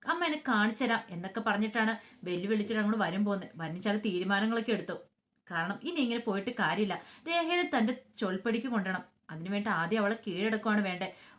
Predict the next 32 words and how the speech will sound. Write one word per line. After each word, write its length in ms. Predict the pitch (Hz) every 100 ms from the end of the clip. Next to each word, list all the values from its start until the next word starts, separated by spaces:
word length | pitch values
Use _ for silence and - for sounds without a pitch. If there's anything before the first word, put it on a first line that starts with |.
| 285
ഒരു 140 | 330
കാരണവശാലും 640 | - 233 240 233 254 247 247
അവൾ 180 | 262 302 302
സ്വയം 320 | - 294 302 330
മനസ്സാലെ 420 | 330 330 311 330
തന്നോടൊപ്പം 500 | 226 190 214 233 240
വരത്തില്ല. 380 | 196 - 220 175 - _ _ _ _
ഉം, 120 | 180 165 - - _ _ -
അത് 220 | 170 180 185 - - -
അതിന് 220 | 165 208
വേണ്ടിയിട്ട് 400 | 202 196 220 - 302
എന്തേലും 360 | 320 294 269
പ്ലാൻ 220 | 262 196 226
ചെയ്താൽ 300 | 247 202 233
മതിയാവുള്ളൂ. 360 | 208 190 190 - 277
അങ്ങനെ 280 | 320 302
ചില 220 | 277 233 240
പ്ലാനുകളൊക്കെ 760 | 233 180 185 208 233 220 - - _ _ _ _ _ _ - _ -
വരുൺ 220 | 175 202
തയ്യാറാക്കുവാണ്. 720 | 226 180 185 208 196 214 180 - _
ഉം, 100 | 202 160 - -
അവളെ 240 | 165 170
മയക്കി 420 | 208 196 175 170 233
കിടത്തണം, 340 | 214 202 190 -
അവളെ 200 | 320 320
എങ്ങനെയെങ്കിലും 560 | 262 254 277 247 247 247 - - -
മയക്കി 280 | 285 302 311
കിടത്താൻ 320 | 269 220 247 233
മാത്രമേ 320 | 220 233 233 -
തന്റെ 260 | 285 285
ആഗ്രഹങ്ങളൊക്കെ 680 | 220 202 208 226 247 240 226
സാധിക്കുള്ളൂ. 520 | 220 180 180 190 185